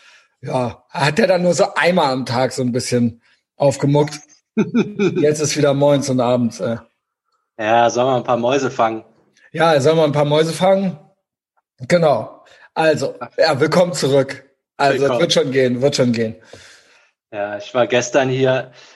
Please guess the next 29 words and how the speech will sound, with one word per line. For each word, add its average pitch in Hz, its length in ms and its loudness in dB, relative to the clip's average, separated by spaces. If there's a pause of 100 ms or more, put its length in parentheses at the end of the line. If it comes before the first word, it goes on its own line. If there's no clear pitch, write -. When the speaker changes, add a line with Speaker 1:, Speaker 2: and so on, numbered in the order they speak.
(300)
Speaker 2:
ich - 300 -18
war 135 140 2
auf 175 160 0
dem 135 200 -4
Weg 139 360 4
und 139 220 -10
dann 127 160 -2
krieg 160 180 -6
ich 160 80 -6
so 147 100 -2
eine 135 100 -2
E-Mail 135 380 0
vom 127 200 -4
Hotel. 127 680 0
Äh, 123 320 2
ja, 123 280 4
hier 123 240 -2
übrigens, 117 440 -4
ne, 127 340 -6 (120)
die 113 100 -8
drei 117 260 0
Gs, 120 540 2 (600)
weiß 107 200 -10
ich, - 160 -18
geimpft, 123 480 -4
genesen 127 640 2
Speaker 1:
Ja. 104 80 -6
Speaker 2:
oder 120 240 2
getestet. 123 720 -2